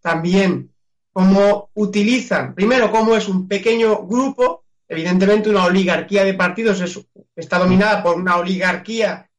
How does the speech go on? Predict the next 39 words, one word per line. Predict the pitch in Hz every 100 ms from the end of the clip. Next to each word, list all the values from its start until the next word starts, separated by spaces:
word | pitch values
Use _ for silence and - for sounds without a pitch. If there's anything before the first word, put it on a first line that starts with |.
| _ _
eh, | - 156
de | - - - -
que | 180
son | - 180 -
familias, | 165 190 233 202 151 156
son | 170
un | 165 170 185
grupo | 196 196
de | 190
personas | 190 190 214 220 269 285 _ _ _ _
que | 208
se | 208 202
dedica | 180 170 165 180 185 185
a | 214
robar | 202 202 226 269 - _ _
y | 196
cómo | 190 220
está | 202 233
montado | 233 226 220 233 240 247
todo | 247 240 254 - _ _
para | - 196 196 190
que | 220 226 -
haya | 202 208 208
una | 220 220
impunidad | 214 190 226 214 196 196
y | 196
que | 180
sea | 196 196
muy | 190 226 262
difícil | 190 214 196 220 214 214 _ _ _
condenar | 208 202 180 180 180 196 196 _ _ -
a | 190
quienes | 190 196 180 165
lo | 156
están, | - 165 160 147 151
a |
quienes | 151 170 160
están | 156 233 247
robando. | 180 165 208 220 175 135